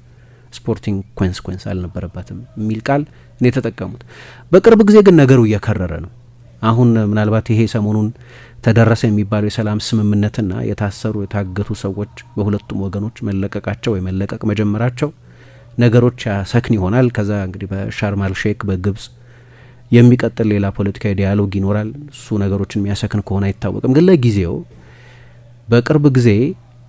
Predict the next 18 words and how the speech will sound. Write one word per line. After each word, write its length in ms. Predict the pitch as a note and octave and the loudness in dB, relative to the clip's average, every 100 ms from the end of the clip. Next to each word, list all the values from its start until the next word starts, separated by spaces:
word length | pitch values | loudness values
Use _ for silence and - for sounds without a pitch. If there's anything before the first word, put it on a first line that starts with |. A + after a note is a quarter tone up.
| - | -4
የተለይ 1040 | A2 A2 G#2 F#2+ F#2 G2 - - C3+ B2+ | 0 2 0 -2 -4 -8 -14 0 4 6
ደግሞ 260 | A2+ G2+ G2+ F#2 F2 - - - - | 6 2 0 -4 -6 -14 -20 -20 -10
የምዕራብ 960 | G#2 G#2 F#2+ F#2 G2 - A#2+ C3 A#2+ A2 - | -4 -2 -2 -6 -8 0 4 6 4 0 -4
መንግስታት 600 | A2+ A2 G2+ - - D3 - - - - - - - - | -2 -2 -2 -6 -8 -10 -12 -20 -20 -20 -20 -20 -20 -10
ቼፌሪን 460 | - C#3 D3 B2+ B2+ B2 - | -2 2 4 4 2 0 0
ይጎል 360 | A#2 C3 B2 A#2 | 6 6 6 4
ነበር 320 | A2 F#2+ F#2 - - | 2 -2 -6 -8 -12
ያሉት 320 | F#2 G#2 C3+ - | -8 -8 -10 -6
ፖለቲካዊ 420 | A#2 G#2 - G2 | -4 -4 -6 -8
ተጽዕኖን 340 | G2 A2 C#3+ | -8 -6 -6
ማሳደር 420 | G#2+ - G2 F#2+ | -4 -6 -6 -8
ጀምረዋል። 360 | F2+ F#2 F#2 F#2+ | -6 -6 -6 -4
በስፖርቱ 400 | B2+ - D3 C3+ C3+ | -4 0 0 2 -2
ብቻ 260 | B2 C3 | 0 0
ግን 140 | C#3 A#2 | 2 0
አይደለም። 320 | E2+ - - - - - - - - - - - - - | -2 -10 -20 -20 -20 -20 -20 -20 -20 -20 -20 -20 -20 -6
በስፖርቱ 440 | - A#2+ - B2+ C3+ | -2 0 2 2 0
ብቻ 180 | B2+ | -2